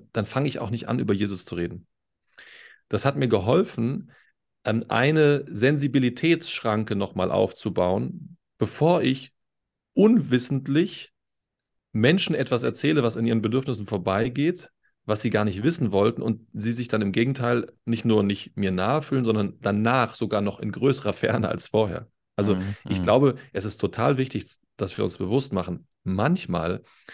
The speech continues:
Speaker 1: ist kein Wort das bessere Wort oder
Speaker 2: Mhm.
Speaker 1: das richtige Wort zur falschen Zeit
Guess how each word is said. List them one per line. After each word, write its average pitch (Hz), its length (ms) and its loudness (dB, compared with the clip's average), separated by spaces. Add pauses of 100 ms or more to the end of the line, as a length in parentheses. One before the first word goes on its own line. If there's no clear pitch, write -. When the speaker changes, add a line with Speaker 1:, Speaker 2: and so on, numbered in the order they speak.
(280)
Speaker 1:
ist - 300 -6
kein 151 400 4
Wort 87 440 -2 (1500)
das 101 180 -2
bessere 101 400 2
Wort 92 260 0
oder 156 440 4 (520)
Speaker 2:
Mhm. 110 160 -4
Speaker 1:
das 113 220 -2
richtige 170 480 4
Wort 123 300 2
zur - 260 -2
falschen 131 500 0
Zeit 98 600 0